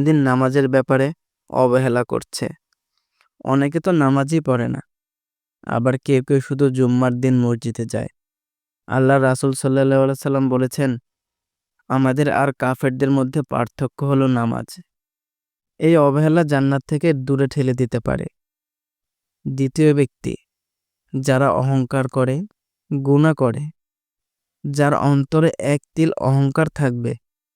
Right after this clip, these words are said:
সে জান্নাতে প্রবেশ করতে পারবে না। গুনাহ সব মানুষই করে, কিন্তু কেউ কেউ এমন থাকে, যারা গর্ব করে গুনাহ করে।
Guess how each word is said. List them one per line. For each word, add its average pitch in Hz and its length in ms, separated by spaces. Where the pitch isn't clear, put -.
সে - 240
জান্নাতে 131 520
প্রবেশ 135 380
করতে 135 360
পারবে 120 360
না। - 140
গুনাহ 139 280
সব 143 320
মানুষই 131 460
করে, 127 280
কিন্তু 139 320
কেউ 147 200
কেউ 151 260
এমন 131 280
থাকে, 139 360
যারা 135 340
গর্ব 131 460
করে 151 240
গুনাহ 127 320
করে। - 280